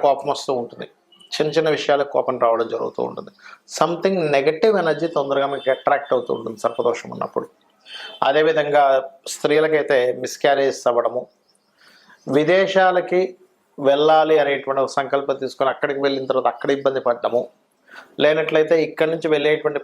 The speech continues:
ప్రయత్నం చాలా మట్టుకు మీరు, ఆ, ఎన్నిసార్లు ప్రయత్నం చేస్తున్నా ఫెయిల్ అవుతూ ఉండడము. అదేవిధంగా సర్ప-, అదే సర్పదోషం కనుక కొన్ని, అంటే మీకు, మనం ఇప్పుడు జాతక చక్రం లేదని మాట్లాడుకుంటున్నాం కాబట్టి,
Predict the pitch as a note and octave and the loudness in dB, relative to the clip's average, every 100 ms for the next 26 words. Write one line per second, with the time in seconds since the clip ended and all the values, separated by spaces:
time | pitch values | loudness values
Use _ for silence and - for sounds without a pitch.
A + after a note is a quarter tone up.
0 | - C#3 D3 - - F#3 G3 - C#3 C#3+ | -2 0 0 -4 -6 -4 -4 -2 0 2
1 | D#3+ E3 D#3+ D3+ D#3 F3 D#3 C#3 B2 A#2+ | 2 2 0 -2 -2 -2 0 0 0 -2
2 | - _ _ _ _ C3+ B2+ B2+ - - | -10 _ _ _ _ -2 0 0 -4 -6
3 | - D3 D#3 E3 D#3+ D#3 D3 D3 C#3+ C#3 | -6 -2 0 0 0 -2 -2 -4 -2 -2
4 | C3 D3+ C#3+ C3+ C3 C3 B2+ A#2+ A#2 A2+ | -2 -6 -4 0 0 0 -2 -6 -6 -6
5 | A2 B2 - _ _ _ _ _ _ _ | -4 -4 -6 _ _ _ _ _ _ _
6 | - - - - - C3+ D3+ D#3+ C#3+ C#3+ | -20 -20 -20 -14 0 2 4 4 2 2
7 | D#3+ C#3+ C3 - C3+ - C#3+ E3+ F3 D#3+ | 4 4 0 -2 -2 0 2 2 2 -2
8 | - D3+ D3 C#3 C3+ C3 - B2+ A#2 - | -4 -4 -4 -6 -6 -6 -2 0 0 -6
9 | _ _ _ _ - D#3 D#3 C#3+ C#3 C3+ | _ _ _ _ -4 -2 0 -2 -2 -4
10 | B2+ B2+ B2 B2 A#2+ A#2 B2 - B2+ D3 | -8 -6 -4 -2 -4 -2 -2 -2 -6 -4
11 | D3 C3 B2+ C3+ C#3+ C#3 A#2 A#2+ - B2+ | -2 2 2 2 -2 -6 -4 -4 -2 -6
12 | - A#2+ A2+ - - - | -6 -8 -8 -6 -6 -4